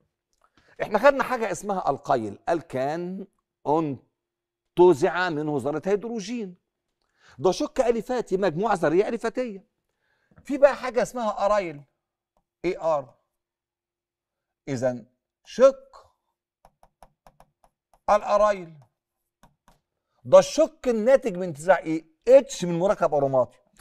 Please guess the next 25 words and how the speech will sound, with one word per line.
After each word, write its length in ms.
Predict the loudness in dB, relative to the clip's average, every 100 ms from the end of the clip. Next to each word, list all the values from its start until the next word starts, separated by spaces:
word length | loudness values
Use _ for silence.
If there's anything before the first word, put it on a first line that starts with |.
| -20 0 0
إحنا 140 | 2
قلنا 200 | 2 4
عندنا 380 | 2 0 -2 0
المركبات 600 | -2 0 2 4 4 2
الأروماتية 800 | -2 4 4 4 2 2 2 4
تحتوي 400 | 6 4 4 6
على 200 | 6 6
حلقة 320 | 6 4 4 0
بنزين 360 | -2 -2 -2
أو 200 | -2 2
أكثر. 340 | 0 0 -14 -20 _ _ _ _ -6
إذن 280 | -2 -4 -4
حلقة 520 | 2 2 2 -2 -6
البنزين 920 | -4 2 2 2 -2 -2 -2 -6 -12 _ _ _
اللي 120 | 2
عبارة 220 | 4 4 2
عن 200 | 0 -4
سي 260 | -8 -8
ستة 420 | -4 -6 -6 -4
اتش 420 | -4 -2 -6 -6 -10
ستة 420 | -8 -10 -6 -6
أهيت. 540 | 0 -2 -2 -8 -14 _ _ _ _ _ _ -6
آدي 340 | -2 0 -2
البنزين 340 | -4 -4 -4 -2
أهو. 280 | -2 -4